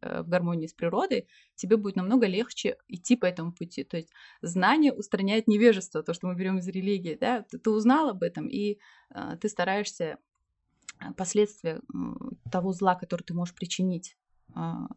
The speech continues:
земле, на которой ты живёшь, их просто устранить или уменьшить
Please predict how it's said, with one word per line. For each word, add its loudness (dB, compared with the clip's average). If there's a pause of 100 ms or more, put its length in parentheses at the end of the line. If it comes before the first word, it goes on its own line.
(100)
земле, 2 (540)
на -2
которой -10
ты -2
живёшь, -4 (300)
их -8 (140)
просто -4 (800)
устранить -10 (120)
или 2
уменьшить -2